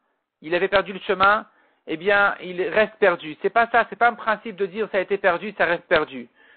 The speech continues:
Non, il, on peut, on peut récupérer les choses, c'est pas, c'est pas interdit. Mais là-bas, on n'a pas le choix, parce que si on commence à lui faire des problèmes à l'acheteur, il va dire, bah, vous savez quoi, je veux rendre les quatre champs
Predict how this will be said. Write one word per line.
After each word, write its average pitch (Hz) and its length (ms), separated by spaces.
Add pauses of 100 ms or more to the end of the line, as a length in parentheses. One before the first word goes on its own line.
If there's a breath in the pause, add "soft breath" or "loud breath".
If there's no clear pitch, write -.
(160 soft breath)
Non, 214 280 (300)
il, 147 160
on 170 80
peut, 277 320
on - 140
peut 269 220
récupérer 202 540
les 160 120
choses, 123 340
c'est 151 100
pas, 190 560
c'est - 60
pas 202 120
interdit. 226 480 (720 soft breath)
Mais 170 160
là-bas, 269 600
on 180 80
n'a 185 120
pas 247 140
le 254 80
choix, 392 200
parce 233 180
que 220 200
si 277 80
on 254 80
commence 226 340
à 214 60
lui 196 100
faire 202 160
des 190 80
problèmes 214 720
à 160 80
l'acheteur, 233 500 (240 soft breath)
il 143 60
va 180 80
dire, 208 100
bah, 185 80
vous 175 100
savez 160 220
quoi, 254 200
je 190 80
veux 220 100
rendre 240 400 (300)
les 156 120
quatre 233 420
champs 202 360